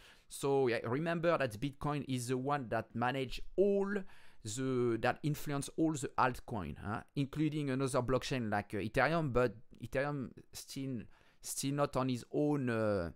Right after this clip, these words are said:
like, moving up or down. It really follow, uh, Bitcoin. So you do look at Bitcoin first before you take any trade on any other, uh,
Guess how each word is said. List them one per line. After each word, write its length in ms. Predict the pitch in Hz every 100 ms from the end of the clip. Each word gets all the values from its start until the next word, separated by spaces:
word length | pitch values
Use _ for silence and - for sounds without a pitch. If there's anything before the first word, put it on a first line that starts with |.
| - _ _ - -
like, 240 | 110 -
moving 580 | 120 135 127 139 131 131
up 220 | 127 123 127
or 140 | 127
down. 140 | 151
It 180 | 135 -
really 240 | 117 135 139
follow, 420 | - 135 135 135
uh, 160 | 117 107
Bitcoin. 460 | 107 - 98 65
So 220 | - 143
you 480 | 143 139 135 131 127
do 240 | 107 190 202
look 240 | 190 -
at 180 | 139 113
Bitcoin 400 | 135 - 120 104
first 340 | - 117 143
before 300 | 120 110 117
you 80 | 117
take 240 | 104 117 -
any 220 | 127 131
trade 260 | 123 127 120
on 100 | 113
any 300 | 117 120 123
other, 320 | 113 107 110 98
uh, 180 | 87